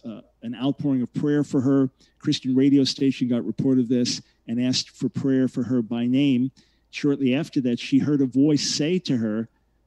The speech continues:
"My child, get up and walk." She called in her family so they could witness the miracle. And they came in, she's standing on legs that had not supported her for years. She was breathing, uh, normally with her lungs. Her vision was back. She was no longer short of breath, et cetera. Her contractions were gone.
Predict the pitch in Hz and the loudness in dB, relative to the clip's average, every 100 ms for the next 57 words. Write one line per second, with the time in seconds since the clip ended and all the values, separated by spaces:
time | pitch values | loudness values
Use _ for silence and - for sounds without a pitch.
0 | - 123 - 135 135 127 131 127 113 113 | -6 -4 -2 0 0 0 0 0 -2 -2
1 | 131 123 135 - - _ _ - - 135 | -4 -4 -8 -12 -20 _ _ -10 -6 -2
2 | 127 127 117 131 135 131 - 123 127 117 | 0 0 0 0 2 0 0 -2 0 0
3 | 127 123 - 110 123 143 139 113 123 _ | -2 -2 -2 -2 0 0 -2 -4 -6 _
4 | _ _ _ - 127 127 117 104 _ _ | _ _ _ -4 0 0 0 -6 _ _
5 | _ 120 120 143 131 143 143 - 123 - | _ -4 -2 0 2 2 2 -2 -4 0
6 | 131 131 123 120 127 131 131 120 117 117 | 2 2 2 2 2 2 0 -2 -2 -2
7 | - - 131 123 117 123 120 127 123 131 | -4 -4 0 0 0 0 2 2 2 0
8 | 117 - 131 131 131 135 127 - - 113 | 0 0 2 4 6 4 2 -4 -6 -2
9 | 113 127 131 131 120 113 113 123 131 127 | 2 2 4 4 2 2 0 2 2 0
10 | 113 135 131 131 127 - 123 123 - 123 | 2 2 4 2 0 -2 -2 -4 -2 -2
11 | 127 123 120 113 135 117 104 127 120 117 | 0 0 -2 -4 -4 -4 -2 -2 -2 -4
12 | - 147 - 127 113 113 139 135 - 131 | -4 -4 -2 -4 -2 -4 -2 -4 -2 -2
13 | 127 117 123 117 117 | -2 -2 -2 -2 -4